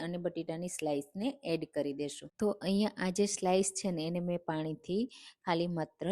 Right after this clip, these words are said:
ધોઈ છે, એમાં કોઈ આપણે કપડાથી સાફ નથી કરી. એમાં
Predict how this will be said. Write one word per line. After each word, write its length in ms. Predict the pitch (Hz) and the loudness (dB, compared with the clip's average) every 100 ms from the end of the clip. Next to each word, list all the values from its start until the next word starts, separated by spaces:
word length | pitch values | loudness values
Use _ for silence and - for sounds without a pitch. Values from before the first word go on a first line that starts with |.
| 202 170 | 0 4
ધોઈ 260 | 160 160 180 | 6 4 2
છે, 100 | 214 220 - | 0 0 -2
એમાં 260 | 165 170 170 - | -2 -2 -4 0
કોઈ 180 | 190 214 196 | 4 4 4
આપણે 200 | 185 185 | 0 -2
કપડાથી 480 | 165 - 165 - 185 208 | -2 0 0 0 -4 -4
સાફ 260 | - 147 156 - | -4 -4 -4 -6
નથી 220 | 170 180 - | -6 -6 -2
કરી. 200 | 185 220 196 | 0 0 0
એમાં 220 | 196 208 | -2 -4